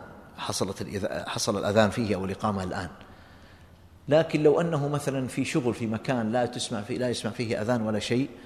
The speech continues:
آه، ثم ج-، قام توضأ، هنا لابد أن ت-، يستحضر النية. هو يريد أن يصلي ماذا؟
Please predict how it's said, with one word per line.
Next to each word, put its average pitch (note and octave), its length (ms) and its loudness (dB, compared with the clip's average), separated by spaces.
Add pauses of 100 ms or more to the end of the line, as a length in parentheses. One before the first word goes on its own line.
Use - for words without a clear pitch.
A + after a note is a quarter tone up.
(640)
آه، A#2 260 4
ثم C3+ 280 -2
ج-، A#2 100 0
قام C3+ 280 0
توضأ، C3+ 760 0
هنا A2+ 120 -2
لابد D3 280 0
أن G#2+ 120 -6
ت-، A2 220 -12
يستحضر G2 460 -4
النية. F2+ 360 -8 (1000)
هو G#2 60 -2
يريد G#2+ 180 -2
أن G#2+ 80 -2
يصلي A2 300 -4
ماذا؟ F2 300 -4